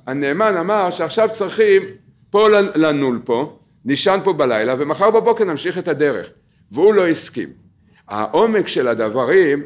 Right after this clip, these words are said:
רבנו מרמז פה נקודה מאוד עמוקה. יש יום ויש לילה ברוחניות. היום, היום זה נקרא גדלות המוחין. זה הזמנים של האדם הולך טוב. בכל דבר שהוא יעשה,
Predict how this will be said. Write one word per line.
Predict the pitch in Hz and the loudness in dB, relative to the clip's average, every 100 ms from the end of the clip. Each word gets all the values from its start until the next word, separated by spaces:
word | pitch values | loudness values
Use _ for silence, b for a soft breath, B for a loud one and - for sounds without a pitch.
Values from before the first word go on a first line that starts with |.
| - | -10
רבנו | 113 147 190 | -6 -4 -2
מרמז | 165 139 170 | -2 -2 -4
פה | 170 175 | -6 -6
נקודה | 135 135 123 139 | -6 -4 -4 -4
מאוד | 127 117 | -4 -6
עמוקה. | 120 113 107 78 - _ _ _ _ _ _ - | -6 -8 -8 -12 -14 _ _ _ _ _ _ 0
יש | 170 208 - | 2 4 2
יום | 170 190 190 170 | 2 2 4 2
ויש | 147 165 175 | 0 0 0
לילה | 156 156 160 | 0 2 2
ברוחניות. | 147 143 135 131 120 101 76 _ _ _ _ b b | 2 0 -2 -4 -4 -4 -8 _ _ _ _ b b
היום, | 95 104 160 220 190 185 | -6 0 2 2 -2 -4
היום | 123 123 208 190 165 | -2 2 4 4 0
זה | 143 | -4
נקרא | 131 123 151 | -6 -4 -4
גדלות | 165 135 113 156 156 | 0 0 0 -2 -2
המוחין. | 135 123 127 92 - _ | -4 -6 -8 -8 -12 _
זה | 107 165 | -6 -2
הזמנים | 196 135 135 131 170 165 147 143 b b | -2 -2 -4 -4 -2 -2 -2 -6 b b
של | - 120 | -8 -2
האדם | 113 143 170 | 0 0 2
הולך | 143 170 - | 2 2 0
טוב. | - 160 - - _ _ _ | 2 2 2 -6 _ _ _
בכל | - 208 214 | -4 2 2
דבר | 185 175 151 | 2 0 -2
שהוא | - | -2
יעשה, | 156 123 110 - 113 | 0 0 0 -2 -2